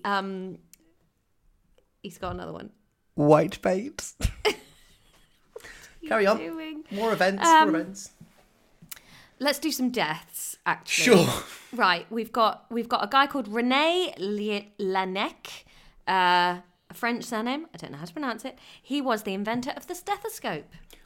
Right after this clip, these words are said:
Speaker 2: Thank you, René. I've heard my heart beat faster from hearing you, thanks to you.
Speaker 1: Yeah, he was very good at carving wooden flutes, and this led him to invent the telescope.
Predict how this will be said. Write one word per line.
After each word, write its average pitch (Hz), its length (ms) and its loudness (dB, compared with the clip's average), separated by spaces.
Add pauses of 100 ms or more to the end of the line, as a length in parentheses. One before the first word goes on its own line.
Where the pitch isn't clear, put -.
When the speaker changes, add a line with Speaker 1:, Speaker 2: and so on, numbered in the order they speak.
(200)
Speaker 2:
Thank 170 320 2
you, 127 140 -4
René. 123 460 -4
I've 123 140 -4
heard 151 260 -4
my 139 100 -2
heart 139 380 -4
beat 123 260 -4
faster 123 580 0 (140)
from 131 200 -8
hearing 113 360 -2
you, 98 160 -6
thanks 98 300 -6
to - 120 -12
you. 76 240 -14
Speaker 1:
Yeah, 208 500 -4 (220)
he 233 160 -8
was 220 140 -6
very 330 220 2
good 359 120 -4
at 285 120 -4
carving 302 580 -2
wooden 277 280 -6
flutes, 240 600 -8
and 202 140 -8
this 214 180 -12
led 208 160 -4
him 214 200 -8
to 185 100 -12
invent 165 360 -12
the 220 60 -16
telescope. 165 720 -12